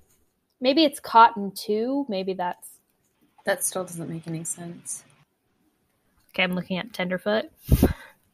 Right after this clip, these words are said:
Speaker 1: A newcomer or novice, especially a
Speaker 2: Okay.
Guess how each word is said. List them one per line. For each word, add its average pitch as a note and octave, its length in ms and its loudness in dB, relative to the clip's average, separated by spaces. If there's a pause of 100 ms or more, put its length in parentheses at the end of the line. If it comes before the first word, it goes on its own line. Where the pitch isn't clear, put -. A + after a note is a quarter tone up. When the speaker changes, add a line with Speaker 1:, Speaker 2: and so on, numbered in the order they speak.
(380)
Speaker 1:
A A3+ 80 8
newcomer C#4 560 12
or G3+ 160 6
novice, A3+ 760 4 (720)
especially A3 420 2
a G#3 40 6
Speaker 2:
Okay. G#3 120 2